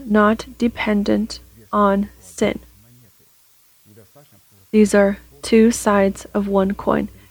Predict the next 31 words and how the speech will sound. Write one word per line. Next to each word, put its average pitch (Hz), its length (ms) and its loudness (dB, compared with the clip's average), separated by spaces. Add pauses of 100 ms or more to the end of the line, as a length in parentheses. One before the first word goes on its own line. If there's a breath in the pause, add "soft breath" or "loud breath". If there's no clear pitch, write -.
(120)
It 214 100 0
is 208 180 4
not 214 220 2
enough 220 460 4
to - 100 -12
just 202 260 -2
say, 196 140 0
"Lord, 196 220 0
I 196 40 0
completely 208 360 -2
depend 196 400 0
on 185 180 0
you." - 160 -6
He 202 140 -4
says, 190 260 -2
"You 190 80 0
will 190 120 -2
co-, - 260 -6 (260)
co-, - 220 -6 (100)
fully 226 280 2
depend 202 360 0
on 185 140 2
me 196 100 0
when 208 240 2
you 190 140 2
are 185 120 4
fully 214 420 0
independent 214 760 2 (400 loud breath)
from 202 200 0
sin." - 380 -4 (440 soft breath)
And - 240 -4